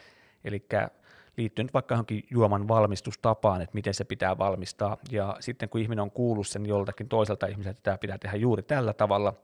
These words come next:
niin, niin on erittäin vaikea ir-, päästää irti siitä, mitä on oppinut. Ja sitten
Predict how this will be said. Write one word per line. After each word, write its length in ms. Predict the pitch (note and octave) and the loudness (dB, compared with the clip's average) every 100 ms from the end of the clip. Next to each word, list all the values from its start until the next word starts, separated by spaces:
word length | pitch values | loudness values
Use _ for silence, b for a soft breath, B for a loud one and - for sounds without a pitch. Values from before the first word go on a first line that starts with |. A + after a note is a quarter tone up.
| b b b b b b | b b b b b b
niin, 220 | G2+ G2+ | -4 -2
niin 140 | G2+ - | -2 -6
on 100 | A#2+ - | -10 -4
erittäin 440 | B2+ G#2+ - G2 | -4 -4 -4 -2
vaikea 540 | A2 G#2 F#2+ G2 F#2+ F#2 _ - | 2 0 0 -2 -2 -2 _ -8
ir-, 240 | C#3+ A2 - | -4 -4 -2
päästää 360 | G#2+ G2+ G#2+ - | -2 0 -2 0
irti 340 | D3 A#2+ - E2+ | 0 0 -4 -8
siitä, 420 | - F#2+ F2 - b b b | -6 -4 -4 -4 b b b
mitä 220 | - G2+ G2 | -8 -4 -4
on 120 | F#2+ | -2
oppinut. 540 | B2+ - - - - - - b b b | -2 -2 -6 -10 -10 -16 -20 b b b
Ja 160 | G#2 - - | -2 -2 -6
sitten 460 | C3 - A2+ G2+ | -10 -6 -6 -6